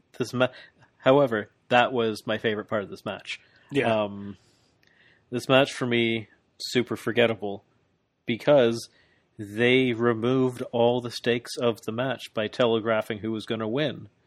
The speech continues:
Speaker 2: Mm-hmm.
Speaker 1: with S C U doing that promo the previous week. It was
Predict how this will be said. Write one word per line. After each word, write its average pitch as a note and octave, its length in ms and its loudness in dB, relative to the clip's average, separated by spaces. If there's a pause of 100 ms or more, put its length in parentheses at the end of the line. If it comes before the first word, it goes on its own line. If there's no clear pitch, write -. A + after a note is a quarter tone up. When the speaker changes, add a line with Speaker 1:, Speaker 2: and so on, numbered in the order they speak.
(140)
Speaker 2:
Mm-hmm. G#2+ 280 -12 (120)
Speaker 1:
with A2 480 -4
S A#2 280 -2
C A#2+ 100 -6
U G#2 380 -6
doing G#2 400 -6
that G#2+ 200 -6
promo C3 440 0 (260)
the A2 100 -10
previous G2 440 -8
week. G2 320 -12 (880)
It B2 120 -4
was B2+ 340 -4